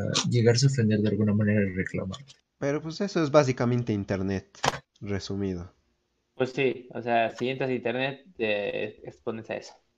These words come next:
Speaker 3: también.
Speaker 1: A Twitter, más que nada.
Speaker 2: Por un comentario de hace diez años.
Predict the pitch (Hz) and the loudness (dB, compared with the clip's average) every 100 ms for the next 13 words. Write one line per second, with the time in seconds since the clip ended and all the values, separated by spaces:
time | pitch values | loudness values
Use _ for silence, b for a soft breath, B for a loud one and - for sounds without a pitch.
0 | _ - - 104 95 - - _ - - | _ -14 -6 -2 -2 -2 -18 _ -8 -8
1 | - _ _ _ _ - 120 131 139 160 | -10 _ _ _ _ 0 4 6 6 4
2 | 143 107 - - - 135 131 139 - _ | 4 0 -2 -6 -10 -10 -12 -12 -16 _
3 | _ _ _ _ _ - 131 135 139 120 | _ _ _ _ _ 2 4 4 4 4
4 | 110 117 117 107 107 113 110 104 104 98 | 4 4 4 2 0 0 0 0 -4 -6
5 | 98 - | -8 -12